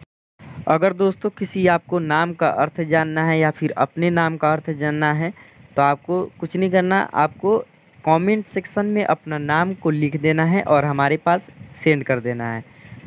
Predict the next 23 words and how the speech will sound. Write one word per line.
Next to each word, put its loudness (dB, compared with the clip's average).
और 2
जो 2
आपका 0
नाम -2
रहेगा 2
उसी -4
नाम 0
के -8
ऊपर 0
जो 0
है 2
हम 0
video, 4
अगला 2
video 2
जो 4
होगा 2
वो 6
उसी 2
नाम 0
के -4
ऊपर -2
रहेगा। -2